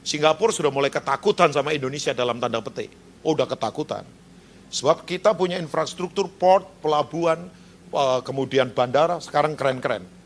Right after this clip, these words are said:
Dan banyak orang sekarang pindah dari Jakarta. Saya berharap mulai tahun depan,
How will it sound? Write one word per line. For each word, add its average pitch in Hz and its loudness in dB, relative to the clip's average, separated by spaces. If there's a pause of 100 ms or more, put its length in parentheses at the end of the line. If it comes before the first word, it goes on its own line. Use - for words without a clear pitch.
(100)
Dan 135 -2
banyak 147 0
orang 190 2
sekarang 214 -2
pindah 160 2
dari 127 -2
Jakarta. 131 -4 (320)
Saya 185 2
berharap 165 4
mulai 175 2
tahun 156 -2
depan, 127 -4